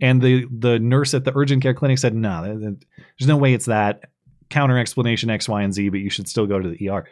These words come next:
Lo and behold, I had the same experience. So this is so rare for this demographic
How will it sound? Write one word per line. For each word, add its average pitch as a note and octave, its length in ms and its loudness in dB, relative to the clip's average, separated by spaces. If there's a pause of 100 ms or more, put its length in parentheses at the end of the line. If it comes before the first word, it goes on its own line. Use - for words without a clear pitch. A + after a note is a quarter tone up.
(380)
Lo B2+ 180 4
and C3 100 4
behold, D3 280 0
I B2 40 2
had A#2 140 0
the A2+ 80 -2
same B2+ 260 2
experience. D#3 400 -2
So C3 80 0
this B2+ 160 2
is C3 140 0
so F3 260 0
rare A#2+ 640 -2
for B2+ 140 -2
this A#2+ 180 -2
demographic B2 680 0